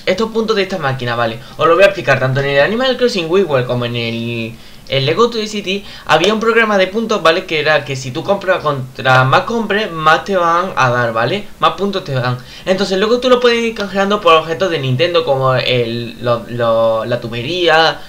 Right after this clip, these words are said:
los caparazones, plátanos, etcétera, ¿vale? Así que bueno, ya sabes, si, si tenéis alguna duda, dejadmelo en los comentarios, que yo la respondo encantado. Vale, eh, por lo que veo, tío, ¿por qué me da tanta lag? Es que,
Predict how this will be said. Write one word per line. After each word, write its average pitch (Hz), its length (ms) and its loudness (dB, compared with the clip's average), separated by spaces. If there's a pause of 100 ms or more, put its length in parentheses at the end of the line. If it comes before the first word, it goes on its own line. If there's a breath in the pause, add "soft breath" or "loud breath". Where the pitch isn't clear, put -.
los 139 140 -2
caparazones, 139 720 0
plátanos, 139 420 0
etcétera, 131 400 -6
¿vale? 165 340 -2 (360 loud breath)
Así 147 220 -4
que 139 140 2
bueno, 123 200 0
ya 127 140 0
sabes, 135 280 -2
si, 123 420 -6
si 135 120 -6
tenéis 151 220 -2
alguna 180 220 0
duda, 170 240 0
dejadmelo 143 400 0
en 156 60 0
los - 60 -6
comentarios, 135 440 -4
que 135 100 -6
yo 131 100 2
la 165 140 0
respondo 160 380 -4
encantado. 127 420 -4 (560 loud breath)
Vale, 147 320 0
eh, 143 220 -2
por 143 140 -6
lo 143 100 -4
que 147 80 -4
veo, 180 180 -2 (180)
tío, 156 160 -6
¿por 139 140 -8
qué 147 80 -8
me 156 80 2
da 175 140 4
tanta 156 400 0
lag? 147 580 -2
Es 139 140 -10
que, 185 200 -8